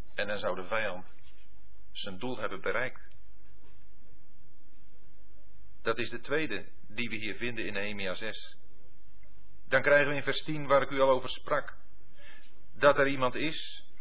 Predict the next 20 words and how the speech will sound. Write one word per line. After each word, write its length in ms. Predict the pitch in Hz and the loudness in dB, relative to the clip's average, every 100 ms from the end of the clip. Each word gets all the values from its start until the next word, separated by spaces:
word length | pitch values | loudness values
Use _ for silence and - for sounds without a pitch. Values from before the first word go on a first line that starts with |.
| - - - - - - | -2 -2 -2 -2 -2 0
de 100 | - | 0
zoon 260 | 107 139 135 | 2 2 2
van 140 | 127 | 0
Delaja, 720 | 113 107 117 120 123 127 131 - - - - - - - - | 2 4 4 4 2 0 0 -2 -2 -2 -2 -2 -2 -2 -2
die 480 | - 113 165 160 - - - - - - - - - - - - - | -2 0 0 0 -2 -2 -2 -2 -2 -2 -2 -2 -2 -2 -2 -2 0
Nehemia 720 | 151 165 180 151 147 147 123 | 2 2 2 4 4 4 2
laat 280 | 131 123 | 2 2
roepen. 640 | 120 113 180 - 92 82 - - - - - - - - - - - - - - - - - - - | 0 -2 -2 0 0 0 -2 -2 -2 -2 -2 -2 -2 -2 -2 -2 -2 -2 -2 -2 -2 -2 -2 -2 0
Om 160 | - | 2
hem 100 | 156 | 2
te 100 | 135 | 2
zeggen: 380 | 135 156 143 127 | 0 0 0 0
"Laten 420 | - 113 160 175 143 | -2 0 0 0 0
we 60 | |
toch 140 | 135 139 | 0 0
in 80 | |
het 80 | 127 | 0
huis 280 | 113 123 - | 0 0 0
Gods 340 | - - - | 0 0 0
gaan, 400 | - 156 160 160 | 0 0 0 0